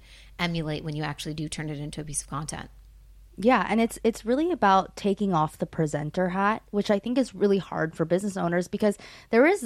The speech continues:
Speaker 2: there is a sense of, like, presenting that we have to do when we, when we are, when we're on our customer service, <laughs> you know, voice, and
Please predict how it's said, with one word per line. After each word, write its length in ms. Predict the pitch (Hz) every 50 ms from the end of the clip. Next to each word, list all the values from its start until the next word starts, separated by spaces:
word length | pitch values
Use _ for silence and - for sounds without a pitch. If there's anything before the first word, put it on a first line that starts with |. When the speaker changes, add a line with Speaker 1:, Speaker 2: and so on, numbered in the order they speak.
| 220 165
Speaker 2:
there 180 | 185 226 240 240
is 160 | 285 370 - 349
a 60 | 262
sense 320 | - - 196 196 202 -
of, 120 | 202 185 185
like, 220 | 185 180 - -
presenting 720 | - 202 185 170 185 190 254 262 - 196 165 170 196 214
that 160 | 202 180 -
we 100 | - 202 208
have 200 | 185 175 180 -
to 80 | 180
do 180 | 165 185 226 262
when 140 | 214 185 170
we, 160 | 170 175 - - - - - - -
when 160 | - 156 147
we 160 | 156 160 170 175
are, 180 | 170 175 180 -
when 180 | 156 160 160 165
we're 100 | 175 185
on 120 | 196 208
our 80 | 220 220
customer 520 | - - 233 233 - - - 285 285 311
service, 760 | 294 - - - 254 302 349 302 262 214 208 - - - 202 -
<laughs> 40 |
you 240 | - 233 285 294 285 226
know, 240 | 247 220 208 214
voice, 520 | 214 180 190 180 190 202 220 254 320 262 -
and 140 | 202 190